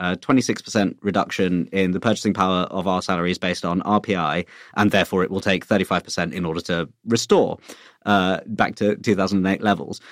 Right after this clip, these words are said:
And, uh, there's been some criticism of this, that, like, R P I is, uh, it, like, since twenty thirteen, the O N S hasn't used that as, like, a official statistic 'cause it doesn't match, like, international standards.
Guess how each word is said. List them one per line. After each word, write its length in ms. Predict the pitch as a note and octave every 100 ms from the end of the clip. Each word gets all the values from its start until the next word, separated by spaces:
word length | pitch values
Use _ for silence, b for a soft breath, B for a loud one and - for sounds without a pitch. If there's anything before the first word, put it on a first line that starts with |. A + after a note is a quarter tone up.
| B B -
And, 300 | C3+ B2+ A2
uh, 80 | A#2+
there's 440 | A#2+ A2 A2+ A2+ G#2+
been 320 | B2 A#2 A2
some 240 | A2 C3+
criticism 420 | C3+ A#2+ A2 G#2+ A2
of 140 | G2+
this, 300 | G#2+ G2+ -
that, 180 | A2 -
like, 300 | G#2+ G#2 A2+ -
R 160 | A2 G#2
P 160 | G#2 G2+
I 320 | G2+ G2 G2
is, 380 | A2 G2+ F#2+ - -
uh, 240 | G2+ F#2
it, 140 | G#2 F#2
like, 180 | F#2+
since 220 | - A#2 -
twenty 180 | A#2+
thirteen, 380 | G#2+ G2+ - G2+
the 140 | F#2+ G2+
O 80 |
N 100 | G2+
S 160 | F#2+ -
hasn't 280 | F#2+ G#2+ G2
used 380 | G2+ G2 - -
that 220 | F2 E2+
as, 220 | F2+ F#2
like, 220 | F#2 F#2 -
a 240 | G2 F#2+
official 320 | F#2+ G#2 G2+
statistic 460 | F#2 G2+ G2+ - G2+
'cause 80 | G2+
it 100 | F#2
doesn't 260 | F#2+ F2+
match, 300 | D2+ F2+ -
like, 140 | F#2+ -
international 480 | F2+ G2 F2 G2 F#2
standards. 640 | D3+ C3+ B2 A#2+ A2+ -